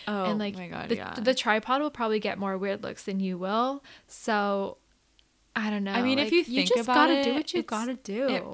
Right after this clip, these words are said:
Speaker 1: probably looks so funny seeing someone
Speaker 2: Yes.
Speaker 1: like, pose in front of this big, bulky, black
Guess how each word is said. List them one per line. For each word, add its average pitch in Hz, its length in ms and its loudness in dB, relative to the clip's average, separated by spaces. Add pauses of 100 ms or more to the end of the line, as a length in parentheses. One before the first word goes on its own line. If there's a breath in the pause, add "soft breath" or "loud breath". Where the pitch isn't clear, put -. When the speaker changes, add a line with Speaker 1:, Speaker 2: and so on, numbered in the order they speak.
Speaker 1:
probably 220 460 -2
looks 320 300 -8
so 160 840 -4
funny - 440 -10
seeing 180 360 -8
someone 175 480 -6
Speaker 2:
Yes. 196 600 -4 (100)
Speaker 1:
like, 214 320 6
pose 208 460 0
in 220 100 -2
front 208 220 -2
of 196 100 -8
this 208 160 -4 (300)
big, 175 560 2
bulky, 180 500 -2
black 160 880 -2